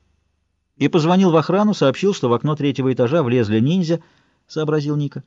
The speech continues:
«Потом я перезвонил Саше и сказал, что выезжаю. Ждал всякого, но такого... Значит, Марк Донатович умер». «Не умер, а убит», — жёстко поправил Фандорин, — «вашим сыном,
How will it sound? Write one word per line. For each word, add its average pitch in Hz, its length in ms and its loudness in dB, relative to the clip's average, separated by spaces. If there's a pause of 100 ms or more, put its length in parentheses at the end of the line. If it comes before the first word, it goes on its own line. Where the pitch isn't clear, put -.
(1040)
«Потом 120 240 0
я 127 100 2
перезвонил 131 440 -2
Саше 185 340 -4
и 87 40 -4
сказал, 117 280 -2
что 160 160 -4
выезжаю. 110 640 -4 (500)
Ждал 92 340 -4
всякого, 120 460 -10
но 85 180 -6
такого... 131 720 -4 (1120)
Значит, 104 500 -4 (200)
Марк 101 300 -4
Донатович 107 480 -4
умер». 143 300 -8 (1600)
«Не 87 200 0
умер, 143 420 0
а 98 140 -4
убит», — 90 580 -4 (220)
жёстко 110 360 -4
поправил 110 380 -2
Фандорин, — 104 420 -2
«вашим 90 340 -2
сыном, 117 460 -4